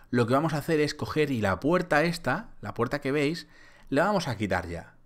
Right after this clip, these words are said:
Esta puerta yo ya no la quiero, ¿vale? La puerta hay que quitarla, hay que eliminarla. ¿Cómo eliminamos la puerta? Muy sencillo. Marcamos primeramente Select an Object,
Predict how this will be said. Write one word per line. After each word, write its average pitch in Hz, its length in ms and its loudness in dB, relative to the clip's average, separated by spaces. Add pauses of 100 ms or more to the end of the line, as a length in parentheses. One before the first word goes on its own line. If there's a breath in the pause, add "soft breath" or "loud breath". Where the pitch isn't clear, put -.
Esta 175 260 -2
puerta 170 340 2
yo 170 160 2
ya 151 180 0
no 123 100 0
la 98 160 0
quiero, - 320 -10 (300)
¿vale? 139 180 0
La 110 160 -2
puerta 185 460 0
hay 135 100 0
que 139 160 -6
quitarla, 90 560 -6
hay 139 140 -2
que 151 140 -2
eliminarla. 87 640 -4 (500 loud breath)
¿Cómo 202 300 4
eliminamos 160 500 0
la 143 140 4
puerta? 135 460 0 (160)
Muy 120 180 2
sencillo. 87 560 -8 (280 soft breath)
Marcamos 104 460 -4
primeramente 160 960 -4
Select - 560 -2
an 101 120 -4
Object, 90 480 -10